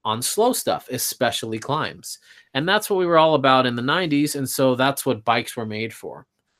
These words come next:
But these days, tracks are getting bigger, uh, people are riding faster than ever, um, people are riding through rougher stuff than ever. So we are pushing that front fork out of us, out,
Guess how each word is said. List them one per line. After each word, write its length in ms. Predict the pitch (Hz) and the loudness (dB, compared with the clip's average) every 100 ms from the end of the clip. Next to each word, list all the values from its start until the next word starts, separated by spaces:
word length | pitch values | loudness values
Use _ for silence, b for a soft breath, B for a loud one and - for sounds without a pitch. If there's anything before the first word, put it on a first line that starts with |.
| _ | _
But 160 | - 135 | -4 -2
these 300 | 180 208 180 | -2 -2 0
days, 440 | 160 135 131 131 - _ | 4 4 4 0 -6 _
tracks 440 | - - 151 160 - | -10 0 0 0 -2
are 60 | |
getting 300 | 151 151 147 | -2 0 0
bigger, 520 | 127 127 127 123 123 B B B - | 0 0 0 0 -2 B B B -20
uh, 200 | 131 120 | -6 -6
people 340 | 110 165 160 156 | -2 -4 0 2
are 100 | 123 | 2
riding 420 | 120 123 120 117 | 2 2 2 -4
faster 560 | - - 147 160 - 165 | -10 0 2 2 0 -2
than 140 | 143 | -2
ever, 480 | 123 113 117 117 113 _ _ _ _ | -2 -2 -4 -4 -8 _ _ _ _
um, 180 | 123 117 | -12 -10
people 260 | 110 160 147 | -8 -2 0
are 80 | 135 | 2
riding 300 | 127 127 123 | 0 0 -4
through 400 | - 123 120 120 | -6 -8 -8 -4
rougher 340 | 160 185 180 160 | 2 2 0 -4
stuff 400 | - 139 120 - | -2 0 0 -2
than 160 | 113 | -6
ever. 420 | 104 101 95 101 - _ - | -6 -8 -10 -12 -16 _ -14
So 360 | - 147 139 | 0 4 4
we 340 | 135 143 147 143 | 0 -4 0 0
are 160 | 117 | 0
pushing 540 | - 180 175 - 165 143 | -2 -2 -2 -4 -4 -2
that 200 | 123 - | -4 -6
front 340 | - 135 117 | -4 -4 -4
fork 360 | - 135 123 120 | -4 -4 -2 -4
out 200 | 113 113 | -4 -4
of 120 | 104 | -6
us, 340 | 101 - - - _ _ | -8 -10 -16 -20 _ _
out, 220 | 127 123 | 0 0